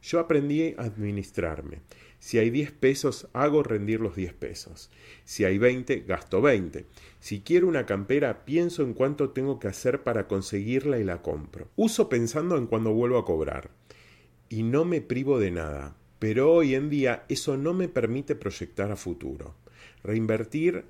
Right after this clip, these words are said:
o hacer gastos más grandes, ni hablar de independizarme económicamente. Otra vez un mensaje re largo, perdón y gracias. Em,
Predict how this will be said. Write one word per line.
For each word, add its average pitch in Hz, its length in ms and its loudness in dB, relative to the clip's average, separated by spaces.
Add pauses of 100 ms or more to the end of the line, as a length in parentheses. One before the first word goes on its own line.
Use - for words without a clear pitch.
(380)
o 92 140 -2
hacer 117 340 0
gastos 120 440 0
más 104 280 -2
grandes, 78 480 -8 (160)
ni 110 160 -2
hablar 113 320 2
de 143 60 -4
independizarme 90 760 -2
económicamente. 85 1000 -2 (1040)
Otra 98 240 0
vez 101 180 0
un 107 80 -2
mensaje 98 420 -2
re 107 140 2
largo, 113 320 4
perdón 113 340 0
y 101 80 -2
gracias. 76 460 -6
Em, 107 800 0